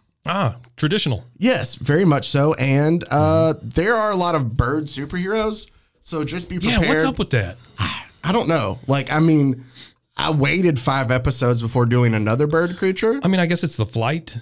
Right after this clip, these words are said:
Speaker 1: or something,
Speaker 2: I think
Speaker 1: I
Speaker 2: so.
Speaker 1: guess.
Speaker 2: Especially, uh, especially, I'd say, like, early on, but this guy's from
Speaker 1: Yeah.
Speaker 2: ninety-five, so.
Speaker 1: It's real easy to just go, "Flying bird, okay."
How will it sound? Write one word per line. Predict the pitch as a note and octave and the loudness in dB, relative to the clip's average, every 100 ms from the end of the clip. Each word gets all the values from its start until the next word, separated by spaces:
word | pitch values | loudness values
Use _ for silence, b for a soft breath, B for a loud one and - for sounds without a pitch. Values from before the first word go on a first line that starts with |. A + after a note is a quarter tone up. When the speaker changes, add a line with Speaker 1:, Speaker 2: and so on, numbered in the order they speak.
| - | -6
Speaker 1:
or | D3 | -2
something, | D3 - E3 - | -2 -2 -2 0
Speaker 2:
I | E3 | 0
think | F3+ G#3 | 0 0
Speaker 1:
I | B2 | 0
Speaker 2:
so. | A3 A#3 A3 | 2 2 0
Speaker 1:
guess. | D3 | -2
Speaker 2:
Especially, | D3+ - A#3 - D#3+ | -4 -4 -4 -4 -2
uh, | D3+ | -2
especially, | C#3+ - D#3+ F3 F3+ | -2 -4 -4 -2 0
I'd | D3 | 0
say, | B2 C3 | 0 0
like, | C3+ B2 | 2 2
early | A#2+ B2+ A#2+ | 0 0 2
on, | A#2+ C#3+ | 0 0
but | B2 A2 - | -2 -4 -6
this | C3 C#3+ | -6 -2
guy's | D3+ B2 | -2 0
from | A#2+ A#2 | 2 2
Speaker 1:
Yeah. | A#2 | 4
Speaker 2:
ninety-five, | A2 G2+ B2 G#2 F#2 - | 2 0 -2 -2 -4 -8
so. | - A#2 G#2+ | -4 -4 -2
Speaker 1:
It's | B2+ A#2+ | -2 -2
real | D3+ D#3 D3 | -2 -2 -2
easy | C3+ C#3 B2 C3 | 0 0 0 0
to | A#2 | 0
just | A2+ - | -2 -4
go, | A#2+ A2 G#2 | -2 -2 -2
"Flying | G#2+ - F3+ F3 C#3 C3+ | -6 -10 -8 -4 -4 -2
bird, | F#3 F3 A#2+ B2 | -2 0 -2 -2
okay." | G#3 F#3 B2+ B2 | -8 -6 -4 -4